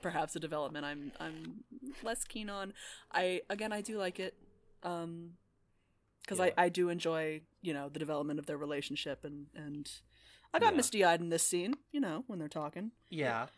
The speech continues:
Speaker 2: It just leaves, like, a weird taste in my mouth, you know?
Speaker 1: Yeah.
Speaker 3: Yeah, speci-, specifically the, the, uh, um, w-, it's a, wh-, when they're talking about the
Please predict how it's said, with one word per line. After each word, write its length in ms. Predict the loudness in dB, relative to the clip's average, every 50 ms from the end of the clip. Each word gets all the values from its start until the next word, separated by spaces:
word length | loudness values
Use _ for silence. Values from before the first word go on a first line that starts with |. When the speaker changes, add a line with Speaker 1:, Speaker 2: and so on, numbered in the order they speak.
| -18 -12 -8
Speaker 2:
It 100 | -8 -6
just 160 | -6 -4 -2
leaves, 180 | -2 -2 -2 -2
like, 120 | -2 -2
a 40 | -2
weird 220 | -2 -2 -2 -4
taste 240 | -4 -8 -8 -8 -8
in 80 | -10 -8
my 60 | -8
mouth, 240 | -8 -8 -8 -10 -12 _ _ _ -12
you 60 | -10 -8
know? 180 | -8 -8 -8 -10 -14 _ _
Speaker 1:
Yeah. 300 | -2 -2 0 0 -2 -4 -4 4
Speaker 3:
Yeah, 220 | 8 10 10 8 8 4 -6
speci-, 460 | -10 -8 -4 -4 -2 -2 -2 -4 -4 -4
specifically 600 | -4 -2 -2 0 2 2 2 2 0 -2 -2 0
the, 220 | 4 8 10 10 8 8
the, 260 | 6 4 8 8 10
uh, 340 | 10 12 12 10 10 8 6 4 -2 -20 _ _ 4
um, 420 | 6 6 8 8 6 6 4 4
w-, 320 | 2 -2 -4 -6 -12 -14 -16 -20 -20 -20 -20 -20 -20 -20 _ _ _ _ _ _ _ _ 2
it's 180 | 2 4 6 6
a, 80 | 6 6 6
wh-, 220 | 4 4 4 4 4
when 120 | 4 4
they're 100 | 2 2
talking 300 | 4 4 2 2 2 2
about 260 | 4 4 4 4 2
the 260 | 2 4 6 6 6